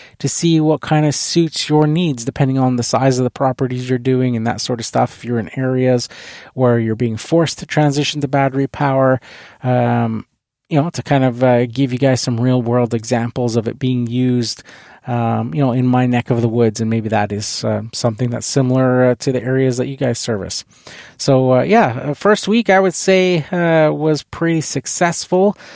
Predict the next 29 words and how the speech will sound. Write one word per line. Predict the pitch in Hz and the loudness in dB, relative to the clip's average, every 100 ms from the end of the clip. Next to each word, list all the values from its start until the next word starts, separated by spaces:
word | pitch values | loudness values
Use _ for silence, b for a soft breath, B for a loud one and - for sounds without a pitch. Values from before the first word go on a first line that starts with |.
| B B | B B
uh, | 151 151 147 143 | -4 0 0 0
with | 139 147 - - | -2 -4 -4 -6
the, | 147 139 | -4 0
uh, | 131 127 127 | 0 0 -4
commercial | - 151 143 - | -6 -2 -2 -4
twenty-one | 139 - 147 143 139 | -8 -4 -2 0 0
inch | 139 131 | 0 -4
V | 123 120 147 | -8 -2 0
series, | 151 - 156 151 147 147 147 - _ _ _ _ _ _ _ _ _ _ - | 0 -2 0 0 0 0 -2 -8 _ _ _ _ _ _ _ _ _ _ -2
uh, | 127 113 | 2 2
sixty | - - - - | 0 -4 -6 -2
volt, | 139 135 139 135 - B B B B | 0 0 -2 -4 -8 B B B B
uh, | 131 123 117 | 0 2 0
battery | 117 107 135 135 139 | -4 -2 0 2 0
powered | - 139 131 127 117 | -2 -2 2 2 0
mower. | 120 139 147 147 143 - B B B | 0 2 4 4 2 0 B B B
Uh, | 131 123 113 113 | -4 -2 -2 -4
looking | 127 143 - 139 | -2 -2 0 -2
forward, | 123 - 139 131 127 117 123 | -2 0 2 4 2 0 -2
uh, | 123 120 117 117 113 | 0 2 0 -2 -4
to, | - 135 123 117 117 | -6 -2 -2 0 0
uh, | 110 | -2
this | 110 143 - - | 0 0 0 0
week, | 147 - 120 | -2 -2 -4
uh, | 120 | -6
to | - | -6
continue | - 139 - - 139 123 | -4 -4 -2 -2 0 0
that, | 117 127 127 - B B B B | 2 2 0 -4 B B B B
uh, | - 123 120 120 113 | -6 -2 -2 -2 -4